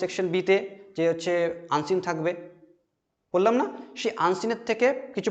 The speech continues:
পড়তে হবে এবং সেটাকে পড়-, ভালোভাবে পড়ে আমাদের চারটা কোশ্চেন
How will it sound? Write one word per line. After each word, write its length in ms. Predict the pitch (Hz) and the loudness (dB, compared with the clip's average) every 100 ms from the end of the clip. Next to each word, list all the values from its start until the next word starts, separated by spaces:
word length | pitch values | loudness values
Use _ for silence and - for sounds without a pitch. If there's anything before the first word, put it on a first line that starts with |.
| - | 2
পড়তে 280 | 202 - 214 | 0 2 2
হবে 160 | 214 262 - - | 6 6 4 -2
এবং 120 | 170 180 - - | -2 -2 -4 -2
সেটাকে 260 | 190 214 226 - | 0 2 2 4
পড়-, 180 | 208 143 | 2 4
ভালোভাবে 380 | 156 196 220 214 175 | 2 2 2 2 2
পড়ে 180 | 165 233 - - 139 | 2 2 -2 -8 -4
আমাদের 220 | 160 208 - | -2 -4 -4
চারটা 340 | 175 165 - 233 381 - - | -6 -6 -2 -4 -4 -12 -8
কোশ্চেন 240 | 156 - | -6 -6